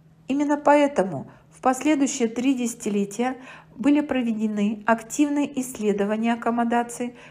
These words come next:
с применением гонио-видеорегистрации, ультразвуковой биомикроскопии и сделан целый ряд открытий.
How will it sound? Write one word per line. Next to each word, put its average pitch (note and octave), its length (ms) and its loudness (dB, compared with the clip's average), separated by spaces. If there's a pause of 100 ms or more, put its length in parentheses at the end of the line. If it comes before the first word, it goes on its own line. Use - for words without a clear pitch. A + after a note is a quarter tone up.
с - 80 -20
применением C4+ 760 2 (240)
гонио-видеорегистрации, G#3 1800 0 (320)
ультразвуковой C4 920 2 (280)
биомикроскопии G#3 1300 -2 (320)
и A3+ 140 0
сделан D4 520 2
целый A#3+ 340 2
ряд G#3 360 2
открытий. G#3+ 680 -4